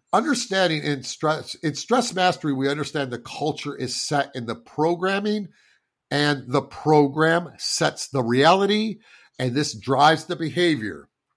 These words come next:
In this case, to complain and blame. So we understand that in stress mastery. We also understand in stress mastery that the child is automatically programmed with an identity to support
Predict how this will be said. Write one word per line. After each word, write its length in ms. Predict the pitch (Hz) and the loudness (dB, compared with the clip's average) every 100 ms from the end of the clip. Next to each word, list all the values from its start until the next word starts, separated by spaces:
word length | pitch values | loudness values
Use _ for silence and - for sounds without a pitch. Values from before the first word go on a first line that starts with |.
| _ _ _ _ _ - | _ _ _ _ _ -6
In 120 | 135 | 2
this 180 | 175 170 | 2 2
case, 360 | - 143 131 - | 2 2 2 -2
to 120 | 131 | -6
complain 800 | - 127 - - 147 143 143 147 143 | -4 -6 -8 -8 -4 0 0 -2 -4
and 180 | 143 | -6
blame. 440 | 123 175 160 98 78 | -2 0 0 -2 -6
So 120 | - | -8
we 160 | 147 220 | -6 -6
understand 840 | 247 269 - - - 233 233 165 | -6 -6 -6 -8 -4 -2 -2 -2
that 180 | 127 113 | -4 -4
in 80 | 117 | -10
stress 340 | - 131 123 | -4 -4 -4
mastery. 420 | 120 120 - 104 - - _ | -6 -6 -4 -6 -6 -20 _
We 160 | 156 | 0
also 380 | 175 220 - 233 | 2 2 2 0
understand 400 | 220 156 - 175 | -2 -2 0 0
in 60 | 143 | 0
stress 320 | - 165 - | -2 -4 -2
mastery 360 | 156 151 147 143 | -4 -4 -4 -2
that 220 | 147 139 | -2 -2
the 100 | - | -10
child 840 | - - 190 247 233 135 85 - _ _ _ _ _ _ _ | -6 -4 0 2 2 0 -4 -12 _ _ _ _ _ _ _
is 160 | 131 - - | -2 -2 0
automatically 680 | 131 156 170 165 156 143 165 | 2 4 2 0 -2 -2 -10
programmed 640 | - 135 117 107 131 131 | -6 -4 -4 -2 -2 -2
with 160 | 113 117 | -8 -8
an 80 | 127 | -4
identity 560 | 160 123 113 117 127 - | -4 -4 -6 -4 -6 -6
to 100 | 139 | -6
support 680 | - 196 - 233 220 139 | -2 -4 0 4 4 4